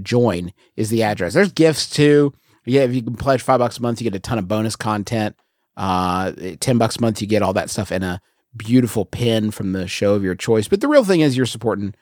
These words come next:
things that you love. And, um, w-, with that, not to put too fine a point on it, but we, we really need you. So if, if, if you can help out, if you're able to,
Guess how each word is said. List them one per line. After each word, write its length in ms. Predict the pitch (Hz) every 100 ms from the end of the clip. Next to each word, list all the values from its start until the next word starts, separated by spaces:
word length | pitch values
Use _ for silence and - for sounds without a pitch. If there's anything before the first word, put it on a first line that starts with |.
| _ _ _
things 340 | - 110 98 101
that 100 | 80
you 360 | 95 90 92 - _
love. 500 | 117 143 107 90 87 -
And, 400 | 101 107 104 - -
um, 460 | 107 104 101 104 _ _ _ _ _ 247
w-, 220 | 190 -
with 200 | 208 214
that, 280 | 220 208 190
not 160 | 233 180
to 60 |
put 120 | 185
too 140 | 143 135
fine 160 | 143 135
a 20 |
point 180 | 254 156
on 80 | 135
it, 40 |
but 100 | 170
we, 280 | 180 185 156
we 140 | 180
really 260 | 190 202 190
need 220 | 170 104
you. 120 | 76 73 _
So 240 | - 113 104
if, 100 | 101
if, 200 | 104 104
if 240 | - 101 120
you 80 | 120
can 240 | 120 110
help 220 | 117 117
out, 180 | 117 107
if 80 | -
you're 80 | 107
able 180 | 101
to, 200 | 95 104